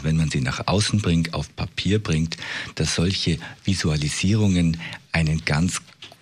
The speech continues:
positiven Einfluss haben können auf das Leben, auf die Ziele, die man erreichen will. Ich mache einmal ein Beispiel.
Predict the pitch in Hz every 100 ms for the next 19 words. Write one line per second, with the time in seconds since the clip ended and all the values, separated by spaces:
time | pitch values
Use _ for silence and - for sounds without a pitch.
0 | _ 90 95 101 - 85 82 - 85 -
1 | 85 - 73 76 78 85 78 78 73 -
2 | 73 73 - 76 - 80 101 117 110 -
3 | 80 - - - - 101 104 90 90 82
4 | 82 - 64 - - 71 62 - 98 107
5 | 92 78 76 - - 98 - 117 123